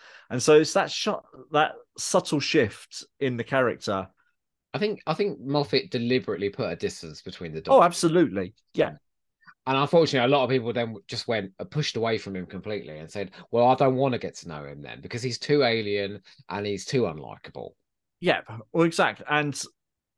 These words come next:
Speaker 1: that's always your danger, that you lose your audience. And they did lose their audience.
Speaker 2: But, like, you
Speaker 1: And
Speaker 2: know, you know, I love Jodie Whittaker as the Doctor, and I,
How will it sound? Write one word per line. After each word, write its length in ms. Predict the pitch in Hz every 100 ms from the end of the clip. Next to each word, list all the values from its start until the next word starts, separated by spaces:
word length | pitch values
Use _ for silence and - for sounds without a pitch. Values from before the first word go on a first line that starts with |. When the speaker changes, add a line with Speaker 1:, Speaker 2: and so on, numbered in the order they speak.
| _ _ _ _ _ _ _ _
Speaker 1:
that's 380 | 131 160 - -
always 480 | - 135 131 123 -
your 100 | 127
danger, 580 | 139 135 123 107 101 98
that 120 | 120 110
you 160 | 113
lose 300 | 113 123 110
your 120 | 127
audience. 380 | 160 131 101 98 -
And 300 | 117 117 101
they 180 | 107 107 -
did 280 | 220 214 113
lose 240 | 101 92
their 180 | 92 92
audience. 720 | 87 90 90 85 - - - _ _ _ _ _ _ _ -
Speaker 2:
But, 100 | 135
like, 120 | 120
you 60 | 113
Speaker 1:
And 160 | 113 110
Speaker 2:
know, 80 | - _ _ _
you 100 | 120
know, 100 | 123
I 60 | 110
love 440 | 98 98 95 85
Jodie 200 | - 73
Whittaker 300 | 76 76 -
as 120 | 78 85
the 60 |
Doctor, 380 | 71 57 80 76
and 120 | - 80
I, 220 | 82